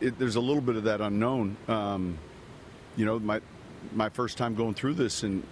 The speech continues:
shoot, thirty-three years now I've coached, and sixteen at the same team here in the N F L as a head coach.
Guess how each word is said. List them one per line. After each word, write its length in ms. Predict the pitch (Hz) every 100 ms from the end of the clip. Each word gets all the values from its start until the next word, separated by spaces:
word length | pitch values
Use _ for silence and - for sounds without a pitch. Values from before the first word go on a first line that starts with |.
| - -
shoot, 240 | - 139 104
thirty-three 460 | 120 120 110 127 113
years 280 | 135 123
now 140 | 104 101
I've 120 | 90
coached, 340 | 113 92 - - - -
and 420 | 110 101 95 90 -
sixteen 680 | - 135 - 131 120 120 - -
at 120 | 104 -
the 80 |
same 280 | - 117 110
team 300 | 95 123 120
here 180 | 113 120
in 80 | 107
the 100 | 107
N 80 | 110
F 160 | -
L 240 | 117 113 107 - - - - -
as 160 | 101
a 60 | 101
head 180 | 123 -
coach. 380 | 110 92 -